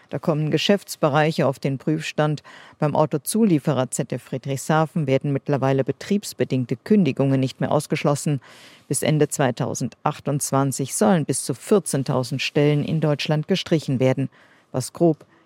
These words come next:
jedem vierten Arbeitsplatz entspricht.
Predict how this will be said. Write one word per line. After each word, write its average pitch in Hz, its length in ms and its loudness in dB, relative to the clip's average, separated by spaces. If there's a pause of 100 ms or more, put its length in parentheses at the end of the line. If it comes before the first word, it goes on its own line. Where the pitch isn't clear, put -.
jedem 165 280 0
vierten 175 400 2
Arbeitsplatz 135 800 -2
entspricht. - 580 -4